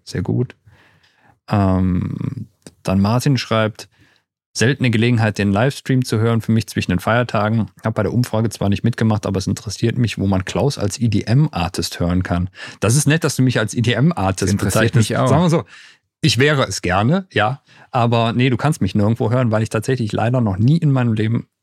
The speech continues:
Speaker 1: irgendetwas released habe. Hab ich nicht. Also von daher leider
Speaker 2: Ja,
Speaker 1: nicht.
Speaker 2: wird's Zeit.
Speaker 1: Eigentlich ja. Aber dazu müsste ich auch mal wieder Zeit zum Musik machen haben.
Speaker 2: Okay.
Speaker 1: Genau. Dann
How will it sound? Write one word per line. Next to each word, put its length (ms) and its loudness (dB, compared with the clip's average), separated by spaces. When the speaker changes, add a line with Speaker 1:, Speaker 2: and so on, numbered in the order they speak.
Speaker 1:
irgendetwas 600 -2
released 380 -4
habe. 360 -8
Hab 160 -6
ich 100 -20
nicht. 180 -14
Also 300 -4
von 180 -4
daher 180 -2
leider 180 -4
Speaker 2:
Ja, 60 -2
Speaker 1:
nicht. 120 0
Speaker 2:
wird's 80 -10
Zeit. 400 -4
Speaker 1:
Eigentlich 360 2
ja. 240 -6
Aber 420 0
dazu 200 0
müsste 220 0
ich 100 -2
auch 80 -2
mal 140 0
wieder 160 0
Zeit 240 -4
zum 100 0
Musik 220 -4
machen 260 -8
haben. 160 -18
Speaker 2:
Okay. 320 -6
Speaker 1:
Genau. 320 -2
Dann 1600 0